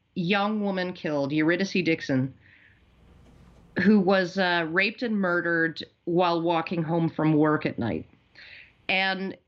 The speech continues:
ever since then, it's just been this constant barrage in the media and in politics, in Parliament, of, uh, calling all men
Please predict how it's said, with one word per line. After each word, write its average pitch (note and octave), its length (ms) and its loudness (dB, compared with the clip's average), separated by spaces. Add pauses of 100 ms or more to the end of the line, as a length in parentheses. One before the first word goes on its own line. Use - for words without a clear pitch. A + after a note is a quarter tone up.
ever C4 240 -2
since C4+ 380 -2
then, G3+ 480 -2
it's F#3 220 -4
just G#3 440 -4
been F3+ 400 -2
this E3 300 -8 (200)
constant A#3+ 640 0
barrage F3+ 640 2 (100)
in D#3+ 460 -2
the E3+ 80 0
media G3+ 720 0
and D#3+ 480 -2
in D#3 420 -2
politics, G3 800 -2
in D3+ 140 0
Parliament, E3+ 500 0 (1400)
of, G3 440 0
uh, F#3 380 0 (180)
calling D#4+ 600 0
all A#3 480 2
men G3 560 0